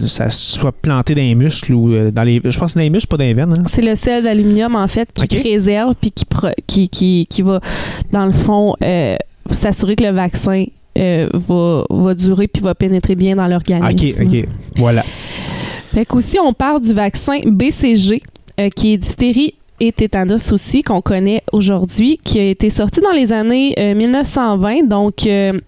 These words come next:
Speaker 2: on voit apparaître les vaccins contre la tuberculose aussi. Euh,
Speaker 1: Et ça, ça va être vraiment, excuse-moi, mais ça va être une avancée incroyable parce que la tuberculose, là,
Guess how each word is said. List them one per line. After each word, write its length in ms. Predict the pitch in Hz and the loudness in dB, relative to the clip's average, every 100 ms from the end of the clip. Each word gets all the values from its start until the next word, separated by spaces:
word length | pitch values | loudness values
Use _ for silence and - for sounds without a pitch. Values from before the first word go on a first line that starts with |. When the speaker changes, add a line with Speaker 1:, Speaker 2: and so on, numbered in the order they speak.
| - | -4
Speaker 2:
on 100 | 196 | 0
voit 140 | 190 226 | 0 0
apparaître 400 | 233 214 240 247 | 0 -2 0 0
les 80 | 214 | 0
vaccins 340 | 202 - 285 | 0 -2 -2
contre 240 | 277 254 | 0 0
la 140 | 240 226 | 0 -2
tuberculose 1080 | - 320 285 320 - 269 240 247 269 240 - - | -2 0 0 0 -2 0 2 2 2 2 0 0
aussi. 580 | 285 - - - 233 320 - - - - - - - - - - - - - - - - - - | 0 0 -2 0 0 0 -2 -12 -20 -20 -20 -20 -20 -20 -18 -14 -14 -12 -12 -12 -14 -14 -8 -2
Euh, 480 | 226 214 208 208 214 160 | 0 2 0 0 -2 0
Speaker 1:
Et 100 | 165 | 0
ça, 160 | 269 | 0
ça 180 | 240 170 | 0 0
va 120 | 156 147 | 0 0
être 140 | 190 | 0
vraiment, 360 | 170 156 147 165 | 0 0 0 0
excuse-moi, 440 | 170 - 139 170 | 0 2 2 2
mais 100 | 180 | 0
ça 140 | 131 147 | 0 0
va 160 | 143 139 170 | 0 0 -2
être 140 | 196 147 | -2 0
une 180 | 147 | 0
avancée 520 | 143 151 143 131 - - | 0 0 0 0 -2 -2
incroyable 480 | 160 151 147 143 196 | -2 0 0 0 0
parce 200 | 147 - | -2 -2
que 100 | 165 | 0
la 220 | 160 143 | 2 0
tuberculose, 920 | - 196 214 - - 156 170 208 165 | 0 0 0 -2 0 0 2 2 2
là, 160 | 165 | 2